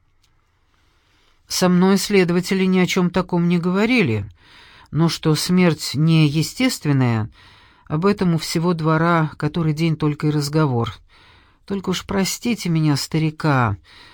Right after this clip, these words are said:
вряд ли это сделала невеста Игоря». «Почему вы так думаете?» «Она заходила в подъезд сердитой.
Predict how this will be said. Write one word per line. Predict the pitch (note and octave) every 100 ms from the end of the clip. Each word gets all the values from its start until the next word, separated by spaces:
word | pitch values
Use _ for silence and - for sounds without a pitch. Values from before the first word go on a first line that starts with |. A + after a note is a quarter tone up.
| - _ -
вряд | D#3 G#3+ B3 F#3
ли | E3+
это | D3+ D#3
сделала | D3 D3+ G#3 G3 D#3+
невеста | D#3 D#3 E3 E3+ - E3
Игоря». | D#3 G3 D3 C3+ A#2+ G#2+ - _ - - _ _ _ _ _ -
«Почему | A3 - B3 F3
вы | D3+
так | D#3 C#3
думаете?» | C#3+ B2+ A#2+ G#2+ - G2+ G#2 _ _ _ _ _ _ _ _ _ _ _ _ _ _
«Она | D#3+ G#3+ D4+
заходила | D4 C#4+ A#3 C#4+ C4+
в | -
подъезд | - A3 A3 C4+ -
сердитой. | - A#3 G3+ D#3 A2 A#2 G#2